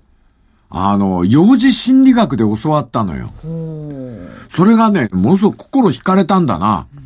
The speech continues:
Speaker 1: 大学で教わったのは、このジェイク・ギブスンさんの、あの、実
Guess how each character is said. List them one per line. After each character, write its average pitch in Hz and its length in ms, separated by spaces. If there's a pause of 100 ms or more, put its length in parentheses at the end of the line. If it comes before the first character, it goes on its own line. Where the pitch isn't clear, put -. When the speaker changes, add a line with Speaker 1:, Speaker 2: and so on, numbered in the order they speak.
(520)
Speaker 1:
大 135 220
学 196 260
で 196 60 (160)
教 180 100
わ 180 120
っ 151 80
た 165 180
の 101 160
は、 110 260 (300)
こ 156 160
の 165 360
ジ 165 140
ェ 214 60
イ 202 80
ク・ 220 340
ギ 113 160
ブ 202 100
ス 156 120
ン 123 40
さ 107 120
ん 101 80
の、 98 240
あ 90 140
の、 76 360
実 90 260